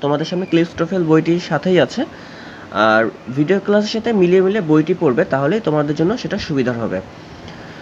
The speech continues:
এবং অবশ্যই তোমরা প্র্যাকটিস করবে। আচ্ছা দেখো, এর পরের উদাহরণে কি আছে? "He was driving very fast"। দেখো সে, এটা এখানে very fast, এটা কি modifier of manner। সে কীভাবে গাড়ি চালনা করে, সে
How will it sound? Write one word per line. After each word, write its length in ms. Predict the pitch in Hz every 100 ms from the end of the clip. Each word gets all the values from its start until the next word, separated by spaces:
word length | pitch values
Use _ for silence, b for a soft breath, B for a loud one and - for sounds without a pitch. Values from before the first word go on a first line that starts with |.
| B B - - -
এবং 240 | 131 151 247 -
অবশ্যই 340 | 160 180 196
তোমরা 180 | 156 151
প্র্যাকটিস 400 | 135 127 - -
করবে। 300 | 101 85 85 - - - - -
আচ্ছা 260 | 135 143
দেখো, 280 | 117 110 226
এর 280 | - 151 147 160
পরের 240 | 165 175
উদাহরণে 340 | 165 180 170
কি 140 | 170 139
আছে? 180 | 127 208
"He 200 | 170 160
was 160 | 165
driving 540 | 143 135 143 147 190 165
very 180 | 160 160 131
fast"। 300 | 123 - - - - -
দেখো 280 | 117 117 226
সে, 420 | - - 175 190 -
এটা 160 | - -
এখানে 240 | 147 185
very 220 | 160 170 175
fast, 180 | 110 110
এটা 120 | 143
কি 120 | 160
modifier 480 | 113 117 131 135 156
of 300 | 247 - 135
manner। 220 | 131 95 - B B B B -
সে 100 | 190 170
কীভাবে 480 | 196 214 220 262 311 - - - - - - 120 135
গাড়ি 160 | 156
চালনা 320 | 165 190 202 202
করে, 140 | 208 269
সে 120 | 196